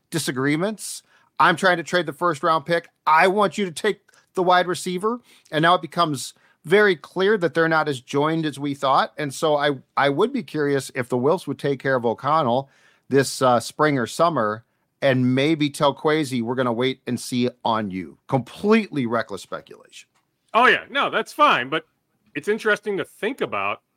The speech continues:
Speaker 2: I'm just saying, of the two, if you're awarding a contract extension, because both signed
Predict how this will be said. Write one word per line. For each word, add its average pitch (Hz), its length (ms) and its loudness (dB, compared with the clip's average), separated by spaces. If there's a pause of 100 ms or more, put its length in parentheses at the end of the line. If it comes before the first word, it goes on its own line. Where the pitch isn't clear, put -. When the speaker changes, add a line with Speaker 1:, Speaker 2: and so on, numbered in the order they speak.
(100)
Speaker 2:
I'm 294 120 2
just - 180 -2
saying, 180 280 0
of 208 180 -4
the 147 100 -4
two, 147 460 -4
if 131 160 -10
you're 147 200 -6
awarding 147 800 -2 (680)
a 147 80 -6
contract 139 500 -2
extension, 151 560 -10
because 147 240 -6
both 165 300 -2
signed 170 560 2